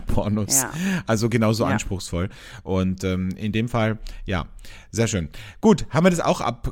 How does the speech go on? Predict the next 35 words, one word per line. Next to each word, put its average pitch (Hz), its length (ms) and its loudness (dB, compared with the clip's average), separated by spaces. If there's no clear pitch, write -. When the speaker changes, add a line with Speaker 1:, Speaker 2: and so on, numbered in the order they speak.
Speaker 1:
abgefrühstückt. - 720 -4
Heute 170 180 4
ist - 80 -2
übrigens 180 440 -2
Tag 185 180 2
des 131 160 -6
Wäscheaufhängens. 123 840 -2
Fällt 156 200 -2
mir 165 100 -4
gerade 127 320 -2
ein, 131 180 -2
Speaker 2:
Mhm. 175 40 -2
Speaker 1:
dass 160 240 -2
ich, 139 380 -10
äh, 123 160 -6
gerade 120 300 -8
eine 117 100 -2
volle 127 260 2
Waschmaschine 104 560 -4
im, 107 460 -2
äh, 98 240 -6
in, 143 240 0
in, 165 480 -2
im 165 140 0
Gange 135 280 4
habe 104 360 0
und 120 440 -4
dann 117 120 0
noch 120 200 -2
Speaker 2:
Mhm. 110 40 -4
Speaker 1:
Wäsche 107 220 0
aufhängen 92 400 -4
werde 85 260 -4
heute. 82 240 -6
Also 113 200 2